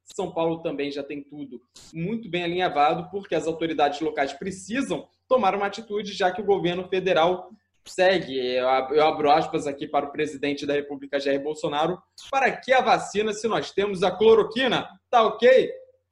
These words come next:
Pois é, complicada a situação. E aí junta a politização do discurso, mas eu vou dar a palavra pro Marcos, senão eu acabo zerando tudo que eu preparei <laughs> para esse episódio apenas nessa minha fala introdutória, não é, Marcos?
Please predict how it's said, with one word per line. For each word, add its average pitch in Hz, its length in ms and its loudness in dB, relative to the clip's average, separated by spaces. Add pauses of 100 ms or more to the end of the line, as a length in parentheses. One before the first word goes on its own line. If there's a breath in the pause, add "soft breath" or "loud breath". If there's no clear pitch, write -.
Pois 180 320 -4
é, 156 260 2 (340)
complicada 233 760 2
a 202 40 -4
situação. 196 800 -2 (340 soft breath)
E 170 340 0
aí 220 300 4
junta 233 580 0 (360)
a 160 100 4
politização 185 720 0
do 175 80 -8
discurso, 233 640 -6
mas 254 220 -2
eu 247 80 -2
vou 240 140 2
dar 208 120 0
a 202 40 -2
palavra 185 340 0
pro 196 160 -8
Marcos, 180 340 -8
senão 208 160 -8
eu 214 60 -2
acabo 190 420 -2
zerando 165 540 -2
tudo 165 200 -10
que - 80 -8
eu 180 80 -6
preparei 156 520 -2
<laughs> - 320 -10
para 170 120 -4
esse 180 160 -2
episódio 175 600 0
apenas 196 640 -2 (280 soft breath)
nessa 180 360 0
minha 180 320 0
fala 180 220 4
introdutória, 170 760 0
não 185 140 0
é, 208 60 2
Marcos? 160 600 -4